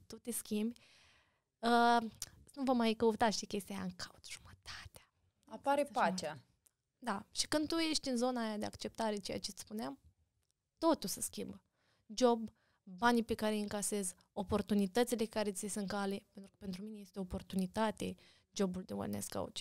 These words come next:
Speaker 1: Pentru mine, eu am îmbrățișat-o, am spus, "Nu știu ce fac, nu știu cum fac", dintr-o prostie, apropo, dintr-o joacă, și să-mi ajut familia. Uite, astăzi sunt alt om cu peste două sute de oameni lângă mine care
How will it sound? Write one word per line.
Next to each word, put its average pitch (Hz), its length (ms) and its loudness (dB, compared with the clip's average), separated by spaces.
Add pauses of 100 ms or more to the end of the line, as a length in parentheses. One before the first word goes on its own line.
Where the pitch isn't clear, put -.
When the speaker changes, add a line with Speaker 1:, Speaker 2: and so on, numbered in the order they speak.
Speaker 1:
Pentru 208 260 -4
mine, 233 260 4
eu 220 200 4
am 208 120 6
îmbrățișat-o, 208 840 4
am 190 60 2
spus, - 340 -4
"Nu 254 120 4
știu 214 180 -2
ce 202 120 0
fac, 196 280 0
nu 226 120 2
știu 214 200 -4
cum 202 160 -2
fac", 185 320 2
dintr-o 214 340 -2
prostie, 359 380 0
apropo, 226 460 2 (440)
dintr-o 240 260 -2
joacă, 185 440 2 (840)
și - 140 -6
să-mi 214 200 2
ajut 208 180 0
familia. 220 380 0
Uite, 214 220 -2
astăzi 196 540 -6 (120)
sunt 208 420 -20
alt 220 300 2
om 214 340 2 (400)
cu 202 260 -8
peste 214 260 -2
două 196 200 0
sute 196 160 -10
de 185 80 -10
oameni 185 300 0
lângă 185 160 -2
mine 202 340 2
care 185 420 -2